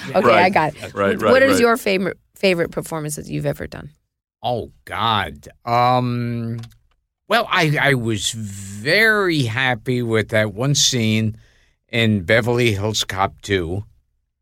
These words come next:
Speaker 1: where we're arguing over the traffic tickets,
Speaker 3: You and
Speaker 1: 'cause
Speaker 3: Eddie Murphy.
Speaker 1: we, we
Speaker 2: Oh, that's
Speaker 1: improvised
Speaker 2: fun.
Speaker 1: that.
Speaker 2: That's great.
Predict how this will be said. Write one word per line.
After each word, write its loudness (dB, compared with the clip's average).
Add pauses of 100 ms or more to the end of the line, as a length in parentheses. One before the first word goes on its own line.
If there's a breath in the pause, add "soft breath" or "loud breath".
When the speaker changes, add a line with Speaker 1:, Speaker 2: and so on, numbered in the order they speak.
(500)
Speaker 1:
where 0
we're 4
arguing 0
over -2
the 0
traffic -2
tickets, -8
Speaker 3:
You 4
and 4
Speaker 1:
'cause 4
Speaker 3:
Eddie 2
Murphy. 2
Speaker 1:
we, 4
we 4
Speaker 2:
Oh, 4
that's 2
Speaker 1:
improvised 2
Speaker 2:
fun. -6
Speaker 1:
that. -6
Speaker 2:
That's 0
great. 0